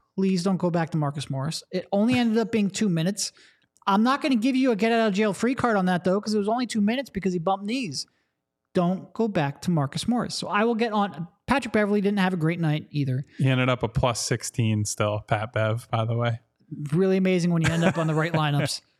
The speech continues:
Speaker 1: And look, I, I actually, like, we, we killed Pat Bev in the previous game, but, like, I have actually appreciated what he's given you defensively more than I thought I would. Um, he's had a couple of tough offensive games here in a row, though. But really, it's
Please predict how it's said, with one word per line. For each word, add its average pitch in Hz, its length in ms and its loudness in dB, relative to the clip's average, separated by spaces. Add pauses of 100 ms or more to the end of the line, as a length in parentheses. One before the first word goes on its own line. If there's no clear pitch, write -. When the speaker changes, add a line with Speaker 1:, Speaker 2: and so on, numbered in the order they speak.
(1300)
Speaker 1:
And 294 120 2
look, 294 160 2
I, 294 80 4
I 294 160 2
actually, 247 380 0
like, 196 260 0
we, 208 280 0
we 233 120 2
killed 208 260 0
Pat 170 220 0
Bev 165 160 2
in 151 80 2
the 143 40 0
previous 147 360 0
game, 143 200 0
but, 139 60 -2
like, 160 140 0
I 214 100 2
have 196 240 2
actually 185 460 -2
appreciated 165 720 -2
what 156 180 -4
he's 160 160 -4
given 147 220 -4
you 151 80 -2
defensively 139 640 -4 (260)
more 175 220 2
than 151 80 -2
I 143 100 0
thought 156 240 0
I 143 80 2
would. 135 300 0 (100)
Um, 127 420 0
he's 147 200 2
had 151 100 2
a 143 60 -2
couple 143 280 -2
of 135 140 -4
tough 160 260 0
offensive 151 440 -2
games 143 260 0
here 139 140 -2
in 131 80 -4
a 127 40 0
row, 131 240 0
though. 123 240 -6 (600)
But 226 100 2
really, 262 380 2
it's - 200 -4